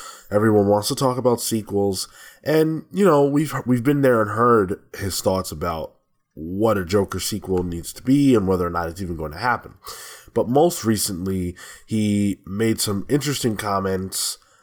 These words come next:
uh, at, uh, Variety's Creative Impact in Directing Award. He received that award, um, uh, and spoke to Variety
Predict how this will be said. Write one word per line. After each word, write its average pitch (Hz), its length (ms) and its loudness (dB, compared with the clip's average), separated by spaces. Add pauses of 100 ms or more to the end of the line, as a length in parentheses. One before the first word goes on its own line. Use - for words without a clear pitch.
(380)
uh, 82 460 -2 (160)
at, 101 560 -4
uh, 80 720 -6 (100)
Variety's 104 880 2
Creative 104 540 0
Impact 98 720 -6 (520)
in 101 140 -6
Directing 101 440 2
Award. 92 500 2
He 131 260 2
received 117 540 0
that 95 260 2
award, 85 420 -2 (420)
um, 82 640 -4 (380)
uh, 73 320 -12
and 101 140 -6
spoke 120 320 2
to 120 120 0
Variety 80 760 -4